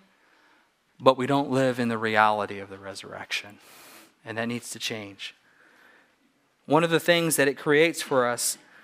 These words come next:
is a joy, as Jesus says. And this joy, we need to understand this word. Joy is a long-term perspective in contrast to happiness.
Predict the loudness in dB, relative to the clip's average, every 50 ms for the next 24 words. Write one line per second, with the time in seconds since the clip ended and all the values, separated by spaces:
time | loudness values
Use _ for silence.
0 | _ _ _ _ _ _ -6 -4 -2 -4 -4 -4 -2 0 2 2 4 4 2 0
1 | -2 -4 -8 -8 -6 -4 -4 -4 -4 -4 -2 -2 -2 0 0 0 0 0 -2 -4
2 | -6 -2 0 0 0 0 -4 -4 0 4 4 4 4 4 2 0 2 2 2 2
3 | 2 0 -2 -2 -2 0 0 0 0 0 -2 -2 -2 0 0 0 0 -2 0 2
4 | 2 2 2 2 0 -2 -2 0 2 2 2 4 2 0 -2 -4 -2 0 0 0
5 | -2 -4 -8 -10 -10 -6 -4 -4 -4 -4 -6 -10 -12 -12 -12 -16 -20 _ _ _
6 | _ _ _ _ _ _ _ _ _ _ _ _ _ _ _ _ _ _ -10 -10
7 | -2 2 4 4 4 2 2 2 2 2 2 0 -6 -10 -6 -4 -2 -2 -2 -4
8 | -6 -12 -14 -14 -14 -10 -6 -6 -6 -6 -8